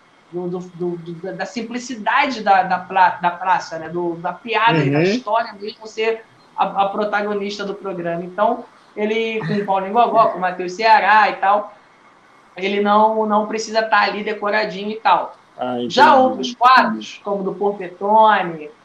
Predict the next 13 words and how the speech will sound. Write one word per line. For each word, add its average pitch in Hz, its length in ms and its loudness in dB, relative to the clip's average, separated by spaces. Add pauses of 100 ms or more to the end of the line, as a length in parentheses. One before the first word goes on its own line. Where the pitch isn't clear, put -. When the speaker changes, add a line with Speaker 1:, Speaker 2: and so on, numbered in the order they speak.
Speaker 1:
o 160 60 -12
da 180 160 0
Marley, 180 600 -2
que - 60 -16
faz 165 200 -6
o 160 40 -16
Sangue 180 360 -8
é 165 60 -6
Nino, 196 300 -6
o 175 80 -6
nosso 208 560 6
e 170 40 -6
tal, 214 320 0